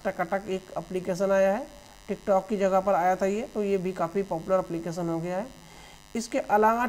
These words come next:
TubeMate एक एप्लीकेशन है जिससे हम लोग वीडियो को डाउनलोड कर सकते हैं यहाँ से। इसके अलावा मोज है जहाँ वीडियो बना सकते हैं। अगर आपको पढ़ाई करनी है तो मैथ वगैरह की, तो यहाँ पर देखिएगा कि ये पे फोटो मैथ नाम की एक एप्लीकेशन, इससे हम लोग मैथ की पढ़ाई कर सकते हैं।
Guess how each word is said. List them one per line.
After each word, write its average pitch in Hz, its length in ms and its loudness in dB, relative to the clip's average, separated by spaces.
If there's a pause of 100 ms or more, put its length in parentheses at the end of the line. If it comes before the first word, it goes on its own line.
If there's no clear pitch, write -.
(200)
TubeMate 247 500 2
एक 254 100 0
एप्लीकेशन 233 440 -2
है 254 100 0
जिससे 220 280 -4
हम 226 140 -2
लोग 233 140 0
वीडियो 202 380 0
को 269 140 2
डाउनलोड 208 380 4
कर 220 120 -2
सकते 208 260 -4
हैं 214 60 2
यहाँ 202 120 0
से। 240 160 -10 (840)
इसके 247 260 -2
अलावा 226 500 6
मोज 214 400 6
है 214 100 2
जहाँ 202 160 4
वीडियो 196 280 2
बना 202 200 4
सकते 202 280 -6
हैं। 196 180 -4
अगर 208 180 -2
आपको 208 540 0
पढ़ाई 190 360 0
करनी 220 280 0
है 233 60 0
तो 220 120 -4
मैथ 175 340 0
वगैरह 208 260 2
की, 208 120 -8
तो 202 100 -6
यहाँ 185 160 0
पर 190 140 -4
देखिएगा 208 400 -2 (640)
कि 233 80 -2
ये 240 180 0
पे 240 160 -6
फोटो 202 340 -2
मैथ 220 260 0
नाम 220 200 2
की 220 80 -4
एक 208 80 -2
एप्लीकेशन, 202 480 -2
इससे 185 280 -6
हम 180 140 -4
लोग 180 160 -4
मैथ 165 160 -4
की 165 140 -12
पढ़ाई 160 240 -4
कर 170 120 -8
सकते 180 240 -10
हैं। 190 160 -8